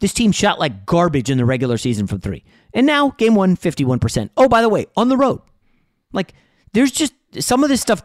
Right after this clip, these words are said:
th-, that you can't put a number on this. And oh, by the way, g-, let's give some credit to Jimmy Butler for six steals.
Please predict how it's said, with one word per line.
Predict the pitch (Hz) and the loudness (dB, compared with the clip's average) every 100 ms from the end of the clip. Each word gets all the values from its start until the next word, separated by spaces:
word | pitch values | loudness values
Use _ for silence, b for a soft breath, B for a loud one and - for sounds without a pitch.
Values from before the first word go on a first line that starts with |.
| 139 | -8
th-, | - - - | -10 -12 -8
that | 175 | -4
you | 185 | -2
can't | 175 - 202 226 - - | -2 -2 -2 -2 -4 0
put | 240 - | 0 0
a | 156 | 0
number | 151 143 147 127 101 87 b b b b | 2 2 2 2 -2 -6 b b b b
on | 135 117 | -2 -2
this. | 85 - | -2 -2
And | 190 | 0
oh, | |
by | 196 | 2
the | 180 | 0
way, | 156 104 | 0 -4
g-, | 131 151 143 156 | -4 -6 -6 -4
let's | 165 - | -6 -4
give | 185 | -4
some | - | -4
credit | 143 170 139 | -2 -2 -2
to | 135 | -4
Jimmy | 156 143 | -2 2
Butler | 147 147 | 0 0
for | 139 143 | -2 -2
six | - - - - 233 - - - | -2 -4 -4 -2 -2 -4 -14 -14
steals. | - - - 190 208 233 247 | -12 -10 -4 0 0 0 -4